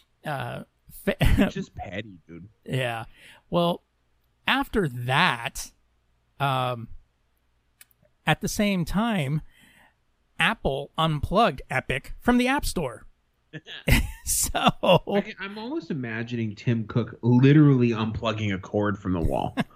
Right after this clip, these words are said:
Speaker 1: He just goes and pulls out an Ethernet cable, you know? <laughs> It's like
Speaker 2: These motherfuckers think I was playing. Get the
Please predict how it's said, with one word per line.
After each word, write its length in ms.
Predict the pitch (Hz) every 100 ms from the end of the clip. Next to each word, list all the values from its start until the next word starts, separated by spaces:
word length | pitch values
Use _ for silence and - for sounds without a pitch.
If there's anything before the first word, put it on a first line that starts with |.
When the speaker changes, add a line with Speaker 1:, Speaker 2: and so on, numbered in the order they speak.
| 247 - 440 359
Speaker 1:
He 80 | 311
just 220 | 320 214
goes 200 | 208 202
and 120 | 175
pulls 220 | - 175
out 100 | 156
an 100 | 139
Ethernet 380 | 127 127 143 139
cable, 320 | - 139 147 -
you 120 | 170
know? 180 | 160 -
<laughs> 40 |
It's 320 | 269 - - 202
like 160 | 165
Speaker 2:
These 100 | 123
motherfuckers 400 | 101 117 101 101
think 200 | 113 104
I 100 | 98
was 220 | 92 80
playing. 680 | - - 101 110 113 87 92
Get 160 | 160
the 60 | 202